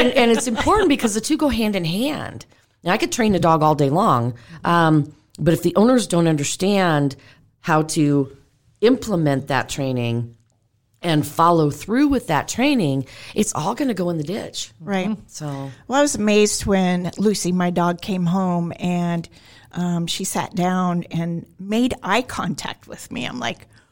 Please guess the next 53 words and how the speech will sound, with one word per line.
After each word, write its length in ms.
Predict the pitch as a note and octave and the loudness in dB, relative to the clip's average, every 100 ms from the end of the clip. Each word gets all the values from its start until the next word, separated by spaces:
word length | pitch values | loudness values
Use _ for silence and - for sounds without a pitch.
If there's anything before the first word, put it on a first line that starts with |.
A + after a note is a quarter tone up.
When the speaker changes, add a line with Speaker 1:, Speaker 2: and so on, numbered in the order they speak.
| - | -6
Speaker 2:
"Whoa, 340 | C#4+ D4 A3 | 0 2 2
this 120 | F#3+ A#3+ | 2 2
Speaker 1:
I 60 | |
Speaker 2:
is 100 | A3 | 0
Speaker 1:
still 120 | A#3+ A3 | 2 4
have 120 | B3 | 4
the 60 | |
Speaker 2:
really 120 | A#3 A3+ | 4 4
Speaker 1:
picture. 280 | F#3+ - | 2 2
Speaker 2:
strange." 200 | D#3+ C4 - - | 4 2 0 -10
I 120 | - C#4 | 0 2
do 140 | C#4+ | 2
too, 460 | - E4+ A#3 - - | 2 2 2 2 -2
and 140 | A#3 | 0
it's, 200 | F3 E3+ | 4 2
Speaker 1:
That 100 | E3+ - | 2 -2
Speaker 2:
it 120 | E3+ | 0
Speaker 1:
we 60 | A#3 | 0
Speaker 2:
is 60 | |
Speaker 1:
took. 100 | - | 0
Speaker 2:
awesome, 560 | - B3+ C#4+ - - G#3 | 0 0 0 -6 -6 0
you 60 | G#3+ | 2
Speaker 1:
Yeah. 100 | - G3+ G3+ G#3 | 4 4 2 0
Speaker 2:
know. 20 | - - - - | -4 -14 -10 0
And 440 | G3+ F#3+ F#3 F3+ | 2 4 2 2
you 80 | G#3 | -2
told 300 | G3+ A3 G3+ | -2 -2 -2
me 100 | F#3+ | -2
the 80 | F#3+ | -6
commands, 560 | - A3+ A#3 A3 G#3+ | -4 0 2 2 0
and 140 | F#3 - | -4 -4
she 140 | B3 | -4
was 200 | A3 - | -6 -6
just 220 | D#3+ - | -8 -6
doing 200 | F3+ E3 | -6 -4
'em. 220 | D#3 F#3 - | -6 -8 -6
I 40 | |
mean, 300 | F#3+ G3 F#3 | -2 -2 -2
she 240 | E3+ - B3+ | -4 -4 -4
was 180 | F3+ - | -6 -8
on 240 | D#3+ E3+ D#3 | -8 -6 -8
it. 280 | D3 - - D3+ | -10 -16 -14 -10
Speaker 1:
Mm-hmm. 200 | D#3+ G3 - | -8 -10 -8
Speaker 2:
Um, 440 | F3+ E3+ D#3+ E3+ - | -6 -4 -4 -8 -10
I 140 | F3 G3 | -6 -4
did 200 | F#3+ G3 | -2 -2
learn 360 | F3+ F3+ F#3 | 0 0 0
that 180 | F#3 - | -2 -4
you 140 | F3+ | -6
have 340 | F3 F3 F3+ - | -6 -6 -6 -8
to 100 | - | -14
continue 640 | - E3+ - D#4 B3+ G3+ | -10 -8 0 2 2 2
it, 220 | F3+ G#3+ | 2 -2